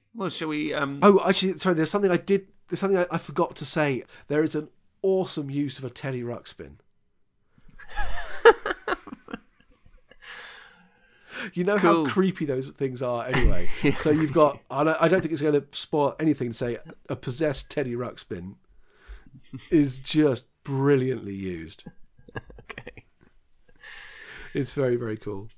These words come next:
Speaker 2: Sorry.
Speaker 1: Okay. Sounds fa-, I feel like I, I, the thing is, I've got loads of questions I want to ask, but I don't want to ask them 'cause I feel like it will get spoilerific. And you've just,
Speaker 2: That's
Speaker 1: I
Speaker 2: the
Speaker 1: feel
Speaker 2: thing.
Speaker 1: like
Speaker 2: I, I can look
Speaker 1: I
Speaker 2: at my
Speaker 1: d-, I
Speaker 2: notes
Speaker 1: d-, I
Speaker 2: and
Speaker 1: don't
Speaker 2: I'm
Speaker 1: actually want to talk about it anymore. I want to stop this
Speaker 2: Yeah.
Speaker 1: podcast now and go and watch it.
Speaker 2: 'Cause
Speaker 1: But
Speaker 2: anything I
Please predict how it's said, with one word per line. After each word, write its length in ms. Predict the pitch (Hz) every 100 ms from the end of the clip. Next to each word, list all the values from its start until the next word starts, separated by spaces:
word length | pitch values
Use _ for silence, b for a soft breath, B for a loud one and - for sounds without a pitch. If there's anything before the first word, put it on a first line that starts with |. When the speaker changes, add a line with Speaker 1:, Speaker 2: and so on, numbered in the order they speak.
| - B B -
Speaker 2:
Sorry. 280 | 147 120 110
Speaker 1:
Okay. 120 | 110 -
Sounds 280 | - 160 151
fa-, 140 | 165
I 60 | -
feel 180 | 208 214
like 140 | 180
I, 100 | 135 -
I, 160 | - 160
the 100 | 175
thing 140 | 214
is, 100 | 190
I've 160 | 170 175
got 160 | 175 185
loads 220 | 196 202
of 60 |
questions 400 | - 196 - 156
I 40 | 143
want 160 | 143 135
to 120 | 139
ask, 260 | 127 98 -
but 140 | -
I 120 | - 123
don't 260 | 147 151
want 180 | 131 143
to 120 | 123
ask 200 | 131 143
them 100 | 98
'cause 100 | 98 113
I 60 |
feel 200 | 113 120
like 180 | 123 113
it 60 | 87
will 60 |
get 140 | - -
spoilerific. 720 | - 107 101 110 - 78 - -
And 100 | 127
you've 140 | 131
just, 100 | 151
Speaker 2:
That's 140 | 185 190
Speaker 1:
I 20 |
Speaker 2:
the 60 | 156
Speaker 1:
feel 120 | 214
Speaker 2:
thing. 200 | - - _
Speaker 1:
like 140 | 170 170
Speaker 2:
I, 60 |
I 40 | 180
can 100 | 208
look 80 | 156
Speaker 1:
I 20 |
Speaker 2:
at 40 |
my 60 | 196
Speaker 1:
d-, 80 | 196
I 60 | 180
Speaker 2:
notes 80 | 175
Speaker 1:
d-, 40 | 151
I 20 |
Speaker 2:
and 60 | 165
Speaker 1:
don't 60 | 180
Speaker 2:
I'm 40 | 160
Speaker 1:
actually 160 | 165
want 80 | 151
to 40 | 147
talk 200 | 160 147
about 180 | 120 90
it 40 |
anymore. 300 | 90 85 113
I 40 |
want 200 | 139 143
to 60 | 131
stop 340 | - 147 139
this 120 | 120 -
Speaker 2:
Yeah. 240 | 165 156
Speaker 1:
podcast 200 | 123 104
now 200 | 113 117
and 100 | 95
go 80 | 113
and 100 | 127
watch 240 | 151 - -
it. 140 | - b -
Speaker 2:
'Cause 140 | 170
Speaker 1:
But 60 | 208
Speaker 2:
anything 280 | 226 226
I 200 | 160 175